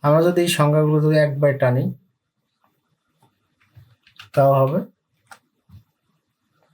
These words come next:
এরপরে সাম দিয়ে যদি আমরা basically এই সংখ্যাগুলো ধরে একবার টানি, ফ্রি হ্যান্ড করে তাও হবে। এরপরে আর একটা কি আছে,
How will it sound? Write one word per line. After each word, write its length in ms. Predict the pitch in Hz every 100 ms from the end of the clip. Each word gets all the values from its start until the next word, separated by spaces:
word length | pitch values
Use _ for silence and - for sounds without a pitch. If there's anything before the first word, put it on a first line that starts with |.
| _ _ - 160
এরপরে 380 | 180 160 139 143 185 _ -
সাম 200 | - 151 185 165
দিয়ে 200 | 143 147 - _ _ _ _ _ _ - 131
যদি 160 | 143 156
আমরা 140 | 147 139
basically 460 | 135 135 147 151 180 - _ _ _ _ _ _ _
এই 80 | 147
সংখ্যাগুলো 300 | 151 147 143 139
ধরে 120 | 135 131
একবার 220 | 123 127 127
টানি, 220 | 127 139 - - _ _ _ _ _ - _ _ _ - - _ _ - - _
ফ্রি 120 | 165 156
হ্যান্ড 160 | 131 123
করে 160 | 123 156 185
তাও 140 | 120 110 110 -
হবে। 180 | 107 113 110 - _ _ _ _ _ _ _ _ _ _ _ _ _ _ 180
এরপরে 260 | 202 196 190 143
আর 60 | 127
একটা 140 | 123 123
কি 80 | 127 120
আছে, 160 | 113